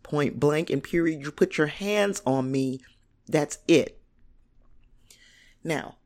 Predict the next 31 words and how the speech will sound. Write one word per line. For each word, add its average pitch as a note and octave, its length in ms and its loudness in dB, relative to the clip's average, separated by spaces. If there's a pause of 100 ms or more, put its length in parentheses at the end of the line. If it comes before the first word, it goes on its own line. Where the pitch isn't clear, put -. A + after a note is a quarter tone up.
(680)
not F#3 300 -2
saying F3+ 320 2
this E3+ 220 2
because C#3 320 2
I'm D3 120 0
saying, C#3 360 -2
"See, A#3 420 2
she - 240 4
was E3 220 4
wrong D3+ 420 4
and C#3 120 2
I F3+ 120 2
was D3 180 -2
right." D#3 380 -6 (520)
Because C#3+ 340 0
both E3 420 6
of D3+ 220 0
us, - 420 -10 (640)
both G#3 280 2
of E3 140 2
us, - 400 -6 (400)
me F#3 300 2
being G#3+ 280 4
around F#3+ 420 6
the G3 60 4
same E3+ 380 2
age D#3 380 0
that D3+ 280 6 (340)
India, D3 580 4 (720)
uh, C3+ 200 6
was, B2 600 -4